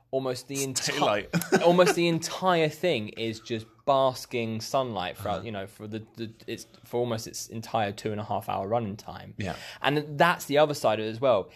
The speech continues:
Speaker 1: It's a two and a half hour long film. And most horror movies are wrapped up within an hour and a half to an hour and forty-five minutes
Speaker 2: Yeah.
Speaker 1: because there's only so long you can keep jump scares or chill factor going.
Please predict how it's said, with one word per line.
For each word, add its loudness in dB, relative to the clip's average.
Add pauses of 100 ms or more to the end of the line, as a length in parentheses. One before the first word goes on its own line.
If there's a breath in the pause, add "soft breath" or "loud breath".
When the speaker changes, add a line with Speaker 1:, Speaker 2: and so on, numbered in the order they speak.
(240 loud breath)
Speaker 1:
It's -8
a 0
two -4
and -2
a -2
half 2
hour 4
long -4
film. -4 (460 soft breath)
And 2 (180 soft breath)
most 4
horror 2
movies -4
are 2
wrapped 0
up 0
within -8
an -8
hour -4
and -8
a -10
half -8
to -12
an -6
hour -4
and -12
forty-five -8
minutes -10
Speaker 2:
Yeah. -16 (140)
Speaker 1:
because -2 (280 loud breath)
there's 0
only 4
so 4
long 0
you -8
can -10
keep -8 (300 soft breath)
jump -4
scares -4
or -12
chill -6
factor -10
going. -2